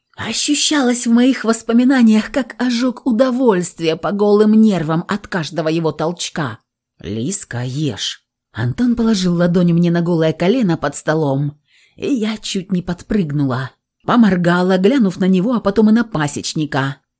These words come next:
осознав, что, судя по всему, тупо зависла над тарелкой.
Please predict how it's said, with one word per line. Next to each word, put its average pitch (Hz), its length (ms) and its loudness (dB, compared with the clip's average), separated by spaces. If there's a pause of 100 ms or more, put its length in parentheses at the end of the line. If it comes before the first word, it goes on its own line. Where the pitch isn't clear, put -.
(160)
осознав, 277 560 0
что, - 160 -4
судя 269 240 -2
по 269 140 -2
всему, 262 320 0
тупо 226 440 -4
зависла 214 480 0
над 151 240 -4
тарелкой. 127 800 -4